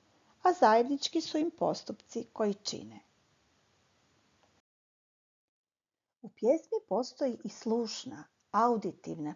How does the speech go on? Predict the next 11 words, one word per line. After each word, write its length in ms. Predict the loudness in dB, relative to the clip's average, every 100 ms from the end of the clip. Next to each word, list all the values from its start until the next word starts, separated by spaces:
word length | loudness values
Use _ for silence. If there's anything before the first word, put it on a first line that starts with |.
| -6
pjesnička 640 | -4 -4 -8 -14 -12 -12
slika. 600 | -14 -14 -14 -14 -16 -18 -20 _ _ _ _ _ _
Pronađi 680 | -6 -4 -2 -4 -8 -10 -4
je 240 | -2 -4 -4
i 100 | -4
zaokruži. 880 | 4 6 6 2 -6 -6 -8 -14 -14 -20 _ _ _ _ _ _ _ _ _ _ _ _ _ _ _ _ _ -2
Ona 280 | 0 0
slika 520 | -2 -2 -2 -2 -6 -8 -6
koju 220 | -4 -2
možemo 500 | -2 -4 -4 -6 -6 -10
čuti. 420 | -12 -14 _ -20